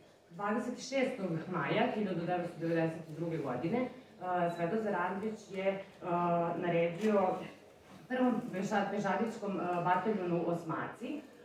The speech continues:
da organizuje, e, iseljavanje žena i dece iz, e, opština u Kalesiji,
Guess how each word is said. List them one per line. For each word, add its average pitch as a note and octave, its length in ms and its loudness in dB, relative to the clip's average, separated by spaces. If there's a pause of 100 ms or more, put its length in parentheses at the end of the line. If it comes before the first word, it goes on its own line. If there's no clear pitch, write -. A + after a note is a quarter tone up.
da F3+ 600 2
organizuje, G3 720 0
e, E3 480 2
iseljavanje F3+ 920 0
žena F3+ 400 0
i F3 120 0
dece F3 500 -2
iz, F3 420 -2
e, D#3+ 300 2
opština E3 640 0 (100)
u E3 300 0
Kalesiji, D#3 720 0